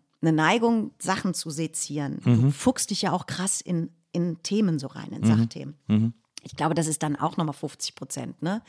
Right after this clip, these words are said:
Speaker 2: Ja.
Speaker 1: Warum das vielleicht irgendwann eh gekommen wäre, die Frage. Bist du reiner Spieler?
Speaker 2: Aber hat dich denn die Zeit, wo du dann einfach auch alles gemacht hast und alles irgendwie so gespielt hast und weggespielt hast oder was, was dir irgendwie, ähm, angeboten wurde, irgendwie gemacht hast, also diese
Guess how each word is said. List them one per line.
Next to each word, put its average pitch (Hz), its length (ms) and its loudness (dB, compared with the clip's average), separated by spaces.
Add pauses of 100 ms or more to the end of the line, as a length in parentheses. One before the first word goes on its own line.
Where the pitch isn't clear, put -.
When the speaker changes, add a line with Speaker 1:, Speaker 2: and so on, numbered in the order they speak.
(140)
Speaker 2:
Ja. 104 240 6
Speaker 1:
Warum 165 240 6
das 170 320 2
vielleicht 151 560 0
irgendwann 160 340 0
eh 165 160 0
gekommen 131 380 0
wäre, 123 200 -6
die 123 100 -12
Frage. 113 320 -8
Bist 151 220 -2
du - 20 -4
reiner 139 380 -2 (180)
Spieler? 127 480 -6 (460)
Speaker 2:
Aber 117 200 4
hat 147 140 0
dich 165 140 -2
denn 151 240 4
die 135 320 2
Zeit, 131 360 4
wo 131 120 4
du 123 80 4
dann 120 180 2
einfach 117 240 2 (140)
auch - 260 0
alles 123 240 4
gemacht 123 340 0
hast 135 200 2
und 95 80 -6
alles 104 220 0
irgendwie 117 140 2
so 104 200 4
gespielt 123 500 2
hast 110 140 2
und 107 260 0
weggespielt 113 640 2
hast 107 260 4
oder 101 160 6
was, 101 220 2 (360)
was 113 140 4
dir 117 140 6
irgendwie, 117 400 8
ähm, 107 320 6
angeboten 120 580 6
wurde, 113 200 8
irgendwie 107 160 6
gemacht 113 300 4
hast, 123 220 2
also 101 180 0
diese 101 280 0